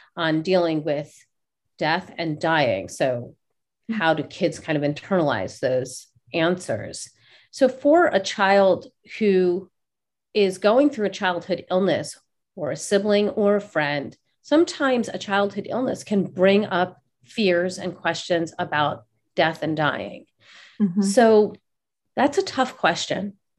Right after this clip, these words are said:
Speaker 1: And I hate talking about it, honestly, but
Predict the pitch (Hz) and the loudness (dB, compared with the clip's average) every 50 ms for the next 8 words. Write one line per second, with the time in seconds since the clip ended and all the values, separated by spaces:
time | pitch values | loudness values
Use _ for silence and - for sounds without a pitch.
0 | _ _ _ _ _ _ _ _ - 202 202 202 196 190 190 190 190 190 190 - | _ _ _ _ _ _ _ _ 0 2 4 4 6 6 4 4 2 -2 -4 -8
1 | - - _ _ _ _ _ _ _ - 196 190 185 185 220 226 220 - - 196 | -14 -18 _ _ _ _ _ _ _ -2 -2 -2 0 0 0 0 -2 -4 -4 -4
2 | 160 147 - 165 160 151 139 160 135 139 139 143 139 147 151 151 151 147 - - | -2 -2 -2 -4 -2 -2 -2 -2 -2 -2 -2 -2 0 0 -2 -2 -2 -4 -4 -2
3 | 143 143 139 151 147 - _ _ _ _ _ - - - - _ _ _ _ _ | -2 -2 -2 -2 -6 -16 _ _ _ _ _ -20 -20 -20 -20 _ _ _ _ _
4 | - 185 180 170 165 - - | 0 2 4 4 2 0 -2